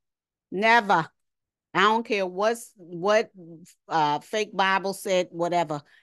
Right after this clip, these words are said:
He never gave you a religion. For the children of Israel, it's a bloodline and a contract, which is a covenant. A bloodline and a contract with laws. House rules, which is the laws.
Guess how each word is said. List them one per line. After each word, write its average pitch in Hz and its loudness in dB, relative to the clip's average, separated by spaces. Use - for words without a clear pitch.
He - -6
never 196 -2
gave 196 -4
you 202 -6
a 180 -4
religion. 180 -6
For 185 -12
the 180 -6
children 202 -8
of 202 -6
Israel, 196 -6
it's 175 -10
a 175 -6
bloodline 185 -4
and 180 -2
a 165 -4
contract, 165 -8
which 165 -8
is 165 -10
a 165 -10
covenant. 143 -10
A 185 2
bloodline 233 0
and 220 -4
a 220 -4
contract 190 -2
with 175 -8
laws. 160 -4
House 294 0
rules, 269 2
which 196 -4
is 220 -8
the 240 0
laws. 170 -4